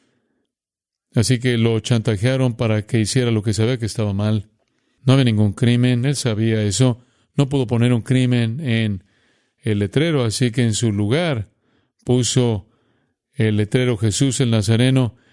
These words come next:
el Rey de los Judíos", y lo clavó sobre su cabeza en la cruz. Es, en primer lugar, una declaración de la inocencia de nuestro Señor. Una declaración de su inocencia. No hubo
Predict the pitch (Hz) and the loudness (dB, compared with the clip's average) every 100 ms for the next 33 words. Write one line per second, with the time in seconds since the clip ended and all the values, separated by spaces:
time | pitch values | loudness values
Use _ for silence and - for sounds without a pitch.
0 | _ - 107 113 123 117 101 - - 117 | _ -4 -2 0 0 -2 -4 -8 -6 -2
1 | 113 101 113 123 123 113 120 113 120 110 | -2 -2 0 0 -2 -2 -2 -2 -2 -2
2 | 147 139 117 104 107 113 107 117 107 104 | -2 -2 -2 -2 -2 0 0 0 0 0
3 | 104 110 110 92 - - _ _ _ _ | 0 0 -2 -2 -10 -18 _ _ _ _
4 | _ _ _ _ _ _ _ _ _ - | _ _ _ _ _ _ _ _ _ -4
5 | 120 120 113 - - 110 113 139 196 147 | 0 2 0 -4 -2 0 2 2 2 0
6 | 127 131 107 - 123 120 113 110 104 - | 0 -2 -6 -2 2 2 0 -2 -2 0
7 | 127 123 117 113 110 107 - 151 - 107 | 0 2 0 0 0 -2 0 0 2 2
8 | 98 101 110 98 113 131 - _ _ _ | 2 0 0 2 4 4 0 _ _ _
9 | _ _ _ _ _ _ _ 127 127 117 | _ _ _ _ _ _ _ 0 0 2
10 | 123 113 - 127 131 127 101 _ _ _ | -2 -2 0 2 2 0 -6 _ _ _
11 | 123 110 104 120 110 107 - 123 104 95 | -2 0 2 2 2 2 2 0 0 -4
12 | - _ _ _ _ 107 104 123 127 127 | -6 _ _ _ _ 0 2 4 2 0
13 | 110 _ - 110 110 113 110 - | -4 _ -2 0 0 -2 -4 -8